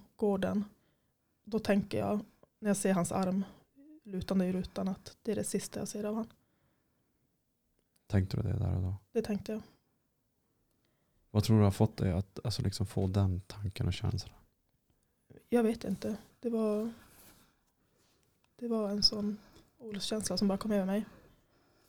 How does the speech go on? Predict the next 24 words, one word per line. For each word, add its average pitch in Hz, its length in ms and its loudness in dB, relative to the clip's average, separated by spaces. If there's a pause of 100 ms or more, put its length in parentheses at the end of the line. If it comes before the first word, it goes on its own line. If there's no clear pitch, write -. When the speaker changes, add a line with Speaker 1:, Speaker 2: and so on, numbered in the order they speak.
(320)
Speaker 1:
Jag 208 480 -4 (580)
fällde 202 220 2
ner 196 140 4
solglasögonen 190 680 2
så 185 100 0
ingen 180 200 2
skulle - 160 -4
se 180 220 -2
att 196 160 -8
jag 214 160 -6 (320)
liksom 208 320 -4 (200)
hade 196 140 -4
tårar 196 280 -2
i - 20 0
ögonen 196 320 -2 (1400)
när 220 100 -14
han 196 80 -6
körde 214 280 -4
ut. - 280 -6 (2250)
Sen 202 220 -2
ringer 196 240 6
jag 180 80 6
upp - 160 -2
han. 185 260 0